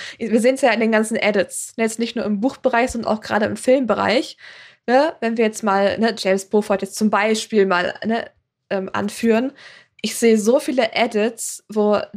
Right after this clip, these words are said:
James dermaßen vergöttert wird und wie er auch durch Zusammenschnitte, durch Musik und durch Filter so richtig krass wie der Traumboy dargestellt wird oder halt eben wie so ein Traum-Bad-Boy.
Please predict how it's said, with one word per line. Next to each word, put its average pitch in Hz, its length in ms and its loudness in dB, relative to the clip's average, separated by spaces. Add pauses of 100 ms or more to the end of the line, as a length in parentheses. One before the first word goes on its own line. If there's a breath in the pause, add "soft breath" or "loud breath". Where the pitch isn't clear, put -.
James 240 500 2
dermaßen 247 960 0
vergöttert 208 1000 0
wird 202 220 0
und 202 180 -4
wie 226 140 -2
er 208 240 0
auch 214 160 2
durch 208 380 -2 (340 loud breath)
Zusammenschnitte, 269 1080 0
durch 220 220 -2
Musik 233 720 0
und 214 160 -4
durch 208 220 -2
Filter 247 540 2 (300 loud breath)
so - 180 0
richtig 294 680 0 (240)
krass - 520 -2
wie 269 80 2
der 226 240 2
Traumboy 220 760 2
dargestellt - 920 -4
wird - 400 -6
oder 233 220 2
halt 214 160 0
eben 196 320 0
wie 208 220 0
so 185 120 -4
ein 185 160 -6
Traum-Bad-Boy. 202 1160 0